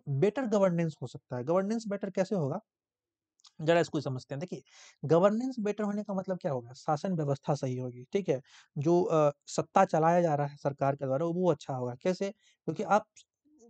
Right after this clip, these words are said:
पैसा जो है डायरेक्ट अपने जो है, अ, जनता के हाथ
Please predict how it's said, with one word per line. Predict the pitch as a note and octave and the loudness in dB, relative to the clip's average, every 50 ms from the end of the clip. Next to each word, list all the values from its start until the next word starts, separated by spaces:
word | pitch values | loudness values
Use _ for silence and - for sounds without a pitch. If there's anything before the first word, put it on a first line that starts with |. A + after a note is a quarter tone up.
| _ _ _ - | _ _ _ 2
पैसा | D3+ D#3 D3+ - A3+ A#3 | 2 2 2 2 0 0
जो | A3 A3+ G3+ | 0 0 -2
है | G#3 G3+ | -2 -2
डायरेक्ट | - F#3+ F#3 G3 A3+ A#3 - _ _ _ _ _ - | 2 2 4 4 2 0 -4 _ _ _ _ _ -4
अपने | E3+ E3 - F#3+ G3+ G#3+ A3 - _ _ _ _ _ - | -4 -2 0 0 0 0 -2 -4 _ _ _ _ _ -4
जो | E3+ F3 F3 | -2 0 2
है, | F3+ F#3 F3+ | 2 2 2
अ, | F3+ - - E3+ E3 E3 D#3 D#3 D#3+ - | 0 -2 -4 -2 -2 0 -2 -4 -6 -8
जनता | D3+ C3+ E3+ F3 F3+ G#3+ G#3+ | -4 -2 -2 0 2 2 0
के | - - | 0 0
हाथ | E3 F#3 F#3+ | 2 2 2